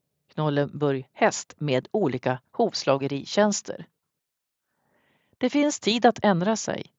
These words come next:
att göra nya val. Släpp pressen. Det vill Hilda hälsa till alla ungdomar. Källa: W W W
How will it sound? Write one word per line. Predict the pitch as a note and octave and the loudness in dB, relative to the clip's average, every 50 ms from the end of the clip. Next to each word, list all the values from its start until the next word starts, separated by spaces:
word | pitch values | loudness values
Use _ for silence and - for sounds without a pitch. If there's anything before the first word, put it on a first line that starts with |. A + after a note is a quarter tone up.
| _ _ _ _ _ _ - | _ _ _ _ _ _ -2
att | E3 D#3+ - | -2 -2 0
göra | E3 E3 D#3+ E3 E3+ | 2 2 4 4 4
nya | F3 F3+ F3 D#3+ F3 F3+ | 2 0 0 2 2 2
val. | F3 F3 - A3+ D#3 - - - - - _ _ _ _ _ _ _ _ _ _ _ | 4 4 4 2 2 0 -2 -8 -16 -20 _ _ _ _ _ _ _ _ _ _ _
Släpp | - - - D#3 D#3+ - _ _ _ | -18 -6 -4 -4 -4 -4 _ _ _
pressen. | - - A3 A3+ - - - - - - - _ _ _ _ _ _ _ _ _ _ _ _ _ _ _ _ _ | 0 0 0 0 0 -4 -8 -8 -8 -10 -14 _ _ _ _ _ _ _ _ _ _ _ _ _ _ _ _ _
Det | - - G#3+ G#3+ | -2 0 2 2
vill | F3+ D#3 D3+ D#3 | 4 2 2 0
Hilda | D#3+ - - A#3 A3 F3 C3 B2+ C#3+ C3+ | -2 -4 -4 -2 -2 -2 -2 -2 -2 -2
hälsa | C3 - F#3 D3 - - - - - B2+ B2 _ _ _ | 0 0 0 0 -2 -6 -10 -10 -10 -10 -10 _ _ _
till | - D#3 - - | -6 -4 0 2
alla | F#3+ F3 - - - - - - | 2 2 2 0 -4 -12 -10 -8
ungdomar. | - D#3+ - - - - - - - - - - _ _ _ _ _ _ _ _ _ _ _ _ _ _ _ _ _ _ _ _ _ _ _ _ _ | -10 -10 -10 -10 -12 -12 -12 -10 -10 -10 -10 -12 _ _ _ _ _ _ _ _ _ _ _ _ _ _ _ _ _ _ _ _ _ _ _ _ _
Källa: | - - - A#3 A3 F3 D3 D3 E3 G#3 A#3+ C4 _ _ _ _ - | -6 0 4 4 4 6 6 4 4 2 2 -2 _ _ _ _ -12
W | C#3+ C#3 D3 D3 | -6 -2 -2 0
W | D3 D#3+ E3 D#3 | 0 0 0 0
W | C#3+ D#3 F3 G#3 A#3 C4 | 0 0 0 0 -2 -4